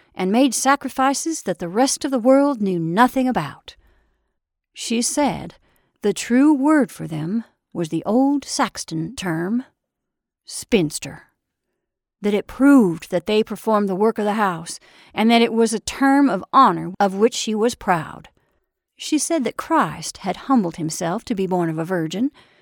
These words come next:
and that every woman had this honor to sustain. Of course, such lectures as that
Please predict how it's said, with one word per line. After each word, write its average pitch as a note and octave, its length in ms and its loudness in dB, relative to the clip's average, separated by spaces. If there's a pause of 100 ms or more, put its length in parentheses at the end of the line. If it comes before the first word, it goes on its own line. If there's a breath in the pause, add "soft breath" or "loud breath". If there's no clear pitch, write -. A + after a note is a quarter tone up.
(160 soft breath)
and A3 140 0
that G#3+ 160 -2
every D#4+ 380 6
woman G#3+ 420 4
had G3 360 -2
this A3 280 0
honor E3+ 320 -2
to F3 160 -10
sustain. D#3 680 -6 (760)
Of G3+ 220 2
course, G3+ 600 2
such - 420 0
lectures A3 480 -2
as F3 160 -8
that F#3+ 300 4